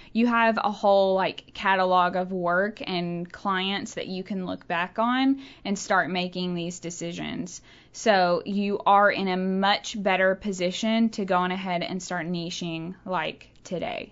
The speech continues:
the same day you're listening to this episode.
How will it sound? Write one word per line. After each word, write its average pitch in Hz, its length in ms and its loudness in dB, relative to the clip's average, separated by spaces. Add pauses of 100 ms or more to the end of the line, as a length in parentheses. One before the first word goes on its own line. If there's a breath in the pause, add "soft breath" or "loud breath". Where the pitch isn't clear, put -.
(140)
the 180 100 -12
same 180 380 -4
day 165 200 -2
you're 160 140 -6
listening 175 500 -8
to 180 160 -10
this - 280 -12
episode. - 640 -10